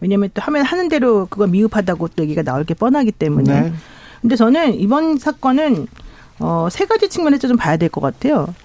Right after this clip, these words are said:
Speaker 1: 김남국 의원이 이렇게까지 이제 비난받는 이유가 첫 번째, 국회의원이기 때문에 코인하면 안 되냐, 이제 이런 거가 한 측면이 있을 것 같고,
Speaker 2: 예.
Speaker 1: 지금 질문이. 또 하나는 돈을 많이 벌었기 때문에 문제가 되는 것이냐. 세 번째로는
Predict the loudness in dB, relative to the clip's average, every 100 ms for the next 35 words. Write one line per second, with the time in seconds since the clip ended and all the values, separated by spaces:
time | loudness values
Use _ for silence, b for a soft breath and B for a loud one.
0 | b 0 4 4 4 2 0 2 2 4
1 | 4 2 -2 -2 0 0 0 -2 0 2
2 | 4 2 2 0 -2 -4 -4 -2 0 -2
3 | -4 -6 -2 -2 0 2 2 2 0 -2
4 | 0 0 0 -2 -4 -12 -20 -20 -6 -2
5 | 2 4 4 4 2 2 0 -4 -6 -2
6 | 2 4 4 4 4 2 2 2 2 2
7 | 2 2 0 -4 -4 -4 -2 0 2 4
8 | 4 2 0 0 0 -2 -4 -6 b b
9 | b b -2 0 2 2 4 4 4 4
10 | 2 2 0 0 -2 0 2 4 4 2
11 | -2 0 0 2 0 0 0 0 -2 -2
12 | -2 -4 -8 -18 b b b b b b
13 | b -8 -2 0 0 2 2 4 2 0